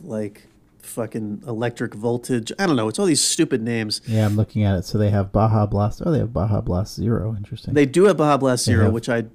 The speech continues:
Speaker 1: accidentally discovered at Taco Bell once. It's good.
Speaker 2: They have Baja Mango, Gem,
Speaker 1: Right.
Speaker 2: Baja Gold,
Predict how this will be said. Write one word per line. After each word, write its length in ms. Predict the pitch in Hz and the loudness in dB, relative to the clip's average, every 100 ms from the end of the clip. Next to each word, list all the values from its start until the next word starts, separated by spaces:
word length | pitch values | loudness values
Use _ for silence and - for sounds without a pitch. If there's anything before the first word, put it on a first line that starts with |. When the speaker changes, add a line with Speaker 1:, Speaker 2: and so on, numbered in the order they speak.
| _ - | _ -6
Speaker 1:
accidentally 480 | 131 - 131 123 | -4 -2 -4 -4
discovered 400 | 107 - 113 101 | -6 -6 -6 -8
at 60 | 101 | -10
Taco 260 | 110 104 104 | -12 -12 -12
Bell 180 | 107 | -12
once. 320 | - 175 - - _ | -14 -20 -20 -20 _
It's 80 | - | -6
good. 160 | - | -2
Speaker 2:
They 40 | 104 | 0
have 200 | 98 98 | 0 0
Baja 340 | - 104 95 | 0 2 2
Mango, 800 | 92 92 101 113 117 123 139 151 - - _ - | 2 2 4 4 4 6 4 2 -4 -20 _ -10
Gem, 500 | 107 113 107 98 113 | -2 4 6 6 4
Speaker 1:
Right. 200 | 120 101 90 _ _ _ _ _ _ _ _ _ _ _ - | 2 -2 -10 _ _ _ _ _ _ _ _ _ _ _ -10
Speaker 2:
Baja 420 | - 104 101 104 98 | 0 0 2 0 0
Gold, 680 | 101 107 98 95 110 139 | 2 4 4 4 2 0